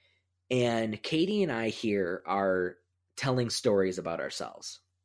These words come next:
and we're having these conversations. And in a way, as you're listening,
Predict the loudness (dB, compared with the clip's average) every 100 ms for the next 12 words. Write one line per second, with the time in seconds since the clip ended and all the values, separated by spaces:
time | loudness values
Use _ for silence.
0 | _ -4 -2 0 0 -2 -4 -8 -12 _
1 | _ _ _ _ 0 4 6 4 4 2
2 | 0 -2 0 0 2 2 2 2 0 -2
3 | -4 -8 -8 -6 -6 -4 -2 -2 4 4
4 | 6 4 2 -2 -8 -2 0 2 2 2
5 | 2 2 2 0 0 0 -2 -6